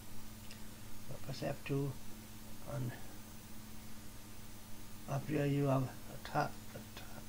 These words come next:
a tab that's called lights. You click on that, and then this green box, building lights, colour and direction. You just click build lights, and you'll see it go off in a minute.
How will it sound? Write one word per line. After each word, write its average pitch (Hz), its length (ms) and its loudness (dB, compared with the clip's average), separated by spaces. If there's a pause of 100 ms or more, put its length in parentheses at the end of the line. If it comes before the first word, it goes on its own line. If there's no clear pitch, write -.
(300)
a - 100 0
tab 165 180 2
that's 135 180 0
called 139 320 2
lights. 165 420 8 (720)
You - 140 0
click 160 220 4 (120)
on 139 200 8
that, 156 260 10 (460)
and 143 160 6
then 127 340 6
this 123 140 4 (100)
green 156 220 6
box, 139 200 0 (840)
building 135 360 8
lights, - 340 8 (180)
colour 139 340 4
and 131 160 2
direction. 135 680 4 (460)
You 151 140 -4
just - 100 -4
click - 160 0 (120)
build 175 220 10
lights, - 440 8 (200)
and 131 260 4 (720)
you'll 135 100 0
see - 160 0
it 135 220 0
go 131 220 6
off 151 200 8
in 139 80 8
a - 20 6
minute. 147 300 8